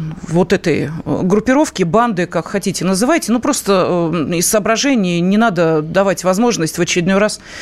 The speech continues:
слышать название этой, э, преступной группы. Просто террористы, да и все. Вот другого названия им нет. Но почему я об этом спрашиваю? Смотрите, выходит, э, беглый иноагент,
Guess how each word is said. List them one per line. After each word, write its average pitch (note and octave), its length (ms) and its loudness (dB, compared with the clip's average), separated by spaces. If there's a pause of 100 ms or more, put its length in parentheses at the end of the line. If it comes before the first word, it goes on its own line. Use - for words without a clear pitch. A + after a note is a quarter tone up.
(300)
слышать G3 320 0
название F3 800 2
этой, E3 320 0
э, E3 180 2
преступной F#3 480 0
группы. E3+ 360 2
Просто - 300 0
террористы, C4 520 0
да F3 100 0
и G3 80 0
все. C#3+ 240 -2
Вот D#3 240 -2
другого G#3 320 2
названия G3+ 380 2
им A#3 160 4
нет. D#3+ 160 0
Но A3+ 340 4 (300)
почему D#4 240 4
я A#3 120 4
об G3+ 60 0
этом B3+ 160 -2
спрашиваю? D#3 540 -2
Смотрите, A3+ 480 0
выходит, A#3 440 2
э, E3 460 4
беглый F3 400 0
иноагент, G#3 760 0